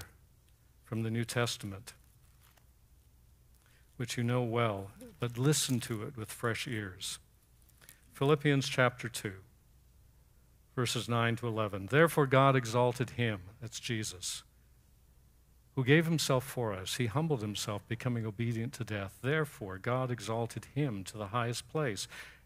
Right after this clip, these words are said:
and gave him the name that is above every name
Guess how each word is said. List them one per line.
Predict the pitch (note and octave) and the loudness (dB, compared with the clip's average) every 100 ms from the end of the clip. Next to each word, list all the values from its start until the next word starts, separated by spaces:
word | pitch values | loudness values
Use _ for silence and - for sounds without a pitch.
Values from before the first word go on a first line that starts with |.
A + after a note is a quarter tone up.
| - | 2
and | C#3 C3 | 4 8
gave | D#3+ A3 A3 | 8 8 4
him | - E3 D#3+ C#3 | 6 6 6 4
the | B2 | 4
name | A#2+ B2 B2 G#2 F2 - - - - - - _ - - - | 6 6 6 2 -2 -12 -20 -20 -20 -20 -20 _ -20 -8 4
that | C3 C#3+ | 4 6
is | D3 C3 A#2+ | 4 4 4
above | G#2+ A#2+ A#2 G#2 G2 - - - - | 0 2 2 2 -4 -14 -20 -12 -2
every | B2 A2 G2 F#2+ F#2+ - | 0 0 -6 -10 -12 -6
name | A2 G#2+ G2 F2+ A2+ | -4 -2 -4 -8 -16